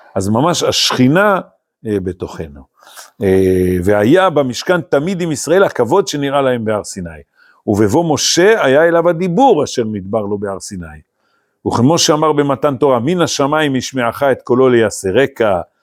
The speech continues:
ועל הארץ הראך את אישו הגדולה', כך במשכן כתיב, 'וישמע את הקול מדבר אליו מעל הכפורת מבין שני הכרובים, וידבר אליו.'"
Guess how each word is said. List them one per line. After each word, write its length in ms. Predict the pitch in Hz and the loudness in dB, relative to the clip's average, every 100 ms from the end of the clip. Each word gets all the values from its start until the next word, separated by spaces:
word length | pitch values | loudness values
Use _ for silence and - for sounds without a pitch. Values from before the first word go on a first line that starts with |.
| _ _ _ | _ _ _
ועל 160 | 107 113 | 0 2
הארץ 480 | 113 143 143 131 104 | 2 2 2 0 0
הראך 480 | 113 113 113 - 135 | 0 0 -2 -2 -2
את 220 | 117 107 | -2 -4
אישו 280 | 101 123 110 | -4 0 0
הגדולה', 540 | 92 87 90 143 202 180 | 0 -2 0 2 0 -2
כך 220 | 170 151 | -4 -2
במשכן 440 | 131 113 - 139 | -4 -4 -6 -8
כתיב, 420 | 110 110 - 202 185 - _ _ _ - | -8 -8 -4 -2 -4 -10 _ _ _ -2
'וישמע 640 | 113 113 101 - 117 170 151 135 | 0 0 -2 0 0 0 -2 -6
את 100 | - | -4
הקול 300 | 107 - 170 | -4 0 0
מדבר 680 | 151 127 113 107 143 151 120 | 0 -2 0 2 2 2 0
אליו 280 | 113 151 151 117 | 0 0 0 -2
מעל 280 | 117 131 139 | -2 0 0
הכפורת 600 | 110 - 98 160 180 135 | -2 -8 -4 0 0 -2
מבין 340 | 113 101 139 | -6 -4 -4
שני 240 | 131 123 127 | -4 -4 -4
הכרובים, 640 | 120 107 95 117 175 196 196 _ _ - _ _ _ _ | -4 -8 -6 -2 0 0 -4 _ _ -20 _ _ _ _
וידבר 560 | 104 95 90 85 90 85 | -2 0 2 2 0 0
אליו.'" 200 | 95 | -6